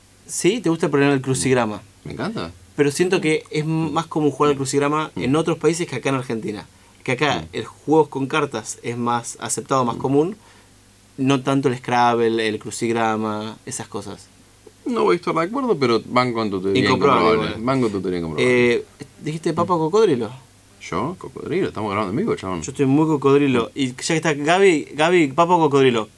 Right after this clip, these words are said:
Speaker 1: Cocodrilo. Cocodrilísimo,
Speaker 2: Bien.
Speaker 1: muy bien. Y creo que podemos seguir con
Speaker 2: Eh, bueno, este es un, eh, yo lo jugué mucho, el sh.
Speaker 1: Ah.
Speaker 2: En español, en inglés, lo probamos mucho idioma, posta. Eh,
Speaker 1: Alemán.
Speaker 2: está bien. Está bien. O
Speaker 1: ¿Es
Speaker 2: sea,
Speaker 1: un tres?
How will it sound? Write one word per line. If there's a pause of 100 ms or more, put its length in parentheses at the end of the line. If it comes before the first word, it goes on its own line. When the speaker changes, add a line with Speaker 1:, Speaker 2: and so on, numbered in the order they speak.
Speaker 1:
Cocodrilo. (160)
Cocodrilísimo,
Speaker 2:
Bien.
Speaker 1:
muy
bien. (560)
Y
creo
que
podemos
seguir
con (100)
Speaker 2:
Eh,
bueno,
este
es
un, (500)
eh,
yo
lo
jugué
mucho,
el
sh. (220)
Speaker 1:
Ah.
Speaker 2:
En
español,
en
inglés,
lo
probamos
mucho
idioma,
posta. (460)
Eh, (180)
Speaker 1:
Alemán.
Speaker 2:
está
bien. (600)
Está
bien. (220)
O
Speaker 1:
¿Es
Speaker 2:
sea,
Speaker 1:
un
tres?